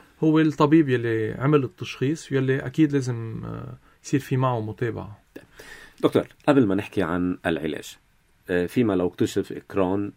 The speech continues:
Speaker 2: آه، بمراحل متوسطة أو خفيفة،
Speaker 1: مم.
Speaker 2: آه، لأنه أكيد شديدة، فورًا رح يكون في بروتوكول علاج. هلأ بنحكي عن العلاجات
Speaker 1: مم.
Speaker 2: وصولا للجراحة. المراقبة والوقاية والمتابعة كيف بتصير،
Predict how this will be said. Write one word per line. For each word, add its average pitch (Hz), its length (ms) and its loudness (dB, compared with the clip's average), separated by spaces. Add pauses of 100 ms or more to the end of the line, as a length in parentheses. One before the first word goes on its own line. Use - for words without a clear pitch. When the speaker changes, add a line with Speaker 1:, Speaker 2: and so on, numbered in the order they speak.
Speaker 2:
آه، 92 440 -2
بمراحل 113 640 0
متوسطة 92 760 -2
أو 98 260 0
خفيفة، 92 640 -6
Speaker 1:
مم. 120 260 -12 (220)
Speaker 2:
آه، 85 580 -6
لأنه 98 200 -4
أكيد 95 220 -4
شديدة، 98 600 0 (380)
فورًا 85 280 -2
رح - 100 -10
يكون - 160 -8
في 87 100 0
بروتوكول 82 500 -6
علاج. 90 360 -4
هلأ - 140 -8
بنحكي 80 240 -8
عن 76 100 -6
العلاجات 80 540 -6
Speaker 1:
مم. 82 40 -4
Speaker 2:
وصولا 73 420 -6
للجراحة. 67 560 -6 (540)
المراقبة 101 880 2 (100)
والوقاية 92 1000 -2
والمتابعة 85 1160 -4 (140)
كيف 95 220 -4
بتصير، 82 480 -6